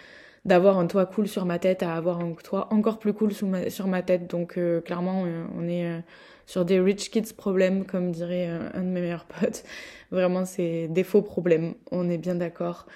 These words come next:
Mais aujourd'hui, je suis quand même triste et j'avais envie de le partager. <laughs> Voilà, mon fardeau. <laughs> Cadeau.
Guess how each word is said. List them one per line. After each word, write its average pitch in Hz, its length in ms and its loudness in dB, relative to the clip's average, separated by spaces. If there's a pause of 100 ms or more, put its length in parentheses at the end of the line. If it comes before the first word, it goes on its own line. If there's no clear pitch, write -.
(320)
Mais 175 500 2 (320)
aujourd'hui, 185 300 2
je 208 60 -6
suis 226 120 0
quand 196 140 0
même 175 280 2
triste - 600 -6
et 175 200 0
j'avais 170 220 0
envie 175 260 -2
de 190 60 -2
le 214 100 6
partager. 185 680 0 (160)
<laughs> 214 140 2
Voilà, 180 440 4 (280)
mon 190 160 2
fardeau. 196 440 4 (280)
<laughs> 302 300 -6
Cadeau. 208 360 8